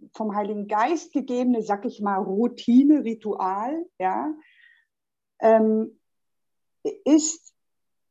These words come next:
ist ein Wunder oder ist ein Geschenk, mit dem ich erfahren kann, dass sich da was vertieft tatsächlich. Ich hab das jetzt ja noch nicht angewandt, aber ich, ich hab für einen Moment so, also das, das,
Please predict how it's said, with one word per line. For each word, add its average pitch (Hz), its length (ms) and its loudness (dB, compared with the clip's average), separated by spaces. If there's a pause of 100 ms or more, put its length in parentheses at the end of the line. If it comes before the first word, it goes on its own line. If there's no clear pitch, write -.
(440)
ist - 460 2
ein 226 180 4
Wunder 294 300 10
oder 262 140 8
ist 254 160 4
ein 254 160 4
Geschenk, 269 560 4
mit 285 140 4
dem 254 100 0
ich 254 140 -4
erfahren 254 640 4
kann, 240 400 -4
dass 226 260 0
sich 247 220 -6
da 226 200 2
was 226 220 -2
vertieft - 960 0 (140)
tatsächlich. - 760 -14
Ich - 120 -10
hab 226 180 0
das 262 140 -2
jetzt 254 180 4
ja 254 80 6
noch 226 120 6
nicht 208 200 -2
angewandt, 294 680 2
aber 247 300 0
ich, 254 160 -6 (120)
ich 220 160 -12
hab 247 180 -4
für 269 100 0
einen 240 80 4
Moment 240 460 4
so, 269 400 -2 (1700)
also 226 200 -4
das, 233 280 -6 (180)
das, - 340 -2